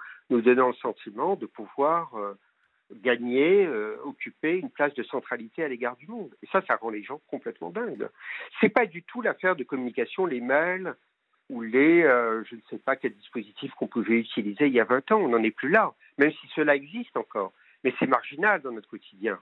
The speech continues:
aujourd'hui. C'est devenu marginal, ça. Ce qui est devenu prépondérant, c'est le fait que ces systèmes nous donnent l'illusion, l'ivresse, ou nous conduisent à la dinguerie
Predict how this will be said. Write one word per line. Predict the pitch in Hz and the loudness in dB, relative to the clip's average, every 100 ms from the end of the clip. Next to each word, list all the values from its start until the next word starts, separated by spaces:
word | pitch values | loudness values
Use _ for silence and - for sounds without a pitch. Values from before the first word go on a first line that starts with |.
| _ | _
aujourd'hui. | 110 101 90 90 _ _ - | -2 -2 -4 -12 _ _ 0
C'est | 113 | 0
devenu | 98 101 | 2 0
marginal, | 95 - 123 190 98 - | 0 -2 2 2 2 -10
ça. | - - _ _ _ | -20 -20 _ _ _
Ce | - | 0
qui | 123 | 2
est | |
devenu | 117 110 117 | 4 2 0
prépondérant, | - 117 107 101 98 160 190 - _ _ _ | 2 0 0 -4 2 4 4 -2 _ _ _
c'est | - | 0
le | 98 | 0
fait | - 143 | 2 2
que | 120 - | 2 -6
ces | 92 | -14
systèmes | - - 165 165 | -18 2 2 2
nous | 113 | -2
donnent | 107 104 | -4 -4
l'illusion, | 139 135 127 117 139 110 | -6 -6 -10 -4 -4 -4
l'ivresse, | 131 127 123 139 131 - _ _ _ _ - 143 | -6 -2 2 2 2 -4 _ _ _ _ -4 4
ou | |
nous | 139 139 | 6 6
conduisent | 143 131 151 127 | 2 -2 0 4
à | 101 | 4
la | 104 | 2
dinguerie | 104 107 127 180 226 | -2 -4 0 0 0